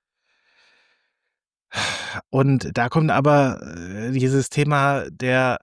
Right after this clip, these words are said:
äh, der Selbstregulation, das ist die vierte Säule mit rein, also, äh, den, die eigenen Emotionen steuern, anstatt ihnen ausgeliefert zu sein. Ein paar Themen haben wir gerade schon ange-, angebaut, aber da nehme ich auch bei dir massive Fortschritte wahr, über die letzten Jahre sowieso schon. Ähm,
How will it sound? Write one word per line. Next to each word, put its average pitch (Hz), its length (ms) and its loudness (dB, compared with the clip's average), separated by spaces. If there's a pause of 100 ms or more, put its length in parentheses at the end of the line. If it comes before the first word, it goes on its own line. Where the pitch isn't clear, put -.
(160)
äh, 123 180 -10
der 127 160 2
Selbstregulation, 117 920 0
das 113 100 0
ist - 80 -8
die 110 60 -6
vierte 120 260 2
Säule 120 300 2
mit 117 180 0
rein, 120 220 0
also, 110 280 -4
äh, 76 440 -16
den, 120 360 -2
die 127 240 -8
eigenen 131 340 -2
Emotionen 127 400 -2
steuern, 127 440 2
anstatt 120 320 -2
ihnen 123 140 -4
ausgeliefert 101 680 -8
zu 101 120 -12
sein. - 260 -14
Ein 98 40 -12
paar 135 200 0
Themen 151 240 0
haben 143 120 2
wir 143 100 4
gerade 131 240 2
schon - 160 -6
ange-, 160 500 -2
angebaut, 151 500 2
aber 120 280 4 (520)
da 110 120 2
nehme 135 180 4
ich 123 100 2
auch 113 80 2
bei 120 160 2
dir 135 160 4
massive 143 480 -2
Fortschritte 147 540 0
wahr, 147 200 4
über 127 180 0
die 120 80 4
letzten 120 300 -4
Jahre 123 260 4
sowieso 113 380 2
schon. 160 400 4 (600)
Ähm, 120 640 2